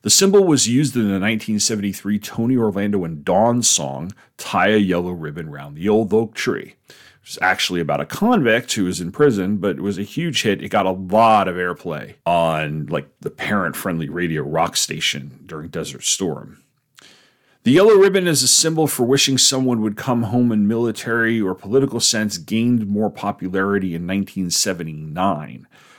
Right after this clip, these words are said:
during the Iranian hostage crisis, and that set it up for its wartime association. By two thousand three, the idea that the yellow ribbon would make an appearance was a foregone conclusion,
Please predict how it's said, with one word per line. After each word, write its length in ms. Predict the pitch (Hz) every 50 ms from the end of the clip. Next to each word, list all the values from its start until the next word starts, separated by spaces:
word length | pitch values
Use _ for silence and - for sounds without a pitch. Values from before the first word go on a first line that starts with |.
| _ _ _
during 220 | - 85 82 82 80
the 80 | 82
Iranian 400 | 80 78 80 78 78 73 69 69
hostage 480 | 73 - 87 85 - - - 78 - -
crisis, 540 | - - - - - - - - - - -
and 200 | 80 80 85 92
that 220 | 95 92 - -
set 340 | - - - 95 - - -
it 140 | 92 90 -
up 220 | - 85 80 - -
for 260 | - - - 73 -
its 220 | 82 80 - -
wartime 520 | 82 78 76 82 90 90 - - 67 65 69
association. 840 | - - - - - - - - - - - - - - - - - _ _ _ _ _ _ _ _ _ _ -
By 140 | 113 123
two 220 | 131 - 175 185 185
thousand 460 | 185 175 165 151 139 - 131 117 104
three, 600 | - - - - 202 220 220 202 156 127 117 113
the 160 | 113 107 110 113
idea 340 | 117 117 110 117 123 131
that 120 | 127 120 107
the 100 | 107 107
yellow 260 | 98 110 104 101 101
ribbon 380 | 98 95 110 117 98 104 98 95
would 180 | 95 92 82
make 300 | 90 92 87 85 - -
an 80 | 95 90
appearance 960 | 82 - - - - - 180 175 147 110 95 87 80 73 - - - - -
was 200 | - 101 98 -
a 60 | 95
foregone 640 | - - - - 101 98 95 90 85 87 82 76 78
conclusion, 840 | - - 82 73 - - - 147 135 113 - 76 71 - - -